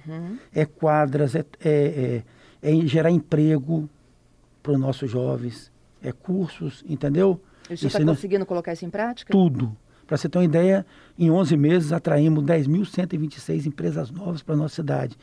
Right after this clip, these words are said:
Speaker 2: Geração de emprego. É o centro, se você me permitir aqui,
Speaker 1: Sim, claro.
Speaker 2: é a unidade de, é, tem onde, tem a Casa da Mulher, tem o Centro Pop, tem o projeto Vida Nova, que é você,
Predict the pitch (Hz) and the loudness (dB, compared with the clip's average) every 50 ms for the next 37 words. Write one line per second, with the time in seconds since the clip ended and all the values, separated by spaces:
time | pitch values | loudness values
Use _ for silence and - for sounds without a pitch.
0 | - - _ - 156 151 156 - - 156 147 147 143 - 151 147 143 131 113 - | -20 -16 _ -2 -2 -2 0 0 0 2 2 0 0 0 2 2 2 2 0 -6
1 | - - - - - - - - - - 170 170 143 - - 170 170 165 147 - | -18 -20 -20 -20 -20 -20 -20 -14 -2 0 2 2 2 0 0 2 2 2 2 0
2 | - 147 143 139 135 123 113 - _ _ _ - - - 143 151 143 - 151 147 | 0 0 2 2 2 0 -2 -8 _ _ _ -20 -10 -4 -4 -4 -2 0 0 0
3 | 139 131 - 143 131 131 127 - - 147 139 127 - - 185 180 156 131 - - | 0 0 0 0 2 2 0 0 0 0 0 0 0 0 0 2 2 0 0 -2
4 | 180 180 196 233 262 - - 214 214 170 156 160 160 165 165 160 160 143 160 160 | -2 0 0 0 -2 -2 -4 -2 0 2 2 4 4 4 4 4 4 4 4 4
5 | 160 151 143 147 139 156 180 165 147 143 147 175 - 143 135 131 123 123 120 151 | 4 4 2 2 0 -2 0 0 2 2 2 0 0 0 0 2 2 0 0 -4
6 | - _ _ _ _ _ _ _ _ _ _ _ _ 180 170 170 160 208 170 147 | -6 _ _ _ _ _ _ _ _ _ _ _ _ 2 2 4 2 2 2 2
7 | 160 139 - 170 165 147 - 180 170 139 156 151 143 139 131 131 143 147 151 151 | 2 2 2 2 2 2 2 0 2 2 4 4 4 4 4 4 4 4 4 2
8 | 135 - _ - - - - - - 180 185 170 - - 202 226 - 185 - - | 0 -4 _ -20 -20 -20 -16 -2 2 2 2 2 2 0 0 0 0 -2 -4 0
9 | - 147 143 151 160 156 151 - 151 151 147 _ _ _ _ _ _ _ _ _ | 0 0 2 2 0 -2 -2 -4 -4 -4 -6 _ _ _ _ _ _ _ _ _
10 | _ _ _ - 175 165 - 165 180 165 117 180 185 - 180 143 175 208 165 175 | _ _ _ 0 0 0 2 2 2 4 4 2 2 2 0 0 2 2 2 4
11 | 147 131 139 143 151 156 151 131 147 165 151 - 151 147 135 143 135 - 151 147 | 4 4 4 4 4 2 2 0 -2 -6 -6 -6 -6 -4 -4 -4 -4 -4 0 0
12 | 139 131 165 165 | 0 0 0 -4